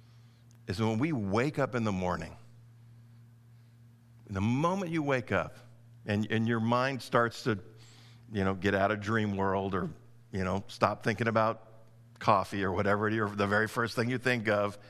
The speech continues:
is make a choice to say yes to God. Just say, just say, "God,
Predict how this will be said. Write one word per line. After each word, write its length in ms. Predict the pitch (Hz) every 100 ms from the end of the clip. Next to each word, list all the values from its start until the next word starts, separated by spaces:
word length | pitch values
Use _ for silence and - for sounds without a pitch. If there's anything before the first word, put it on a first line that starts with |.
| - - - - - - - -
is 240 | 110 98 -
make 320 | 113 107 120 135
a 60 |
choice 600 | 120 - 98 85 - - - - -
to 100 | 107
say 160 | 90 92
yes 320 | 87 95 85
to 120 | -
God. 340 | 92 87 78 - - - - - - - - - - - - - - - -
Just 160 | - 139
say, 100 | - -
just 160 | - 104
say, 100 | 123
"God, 360 | 110 120 156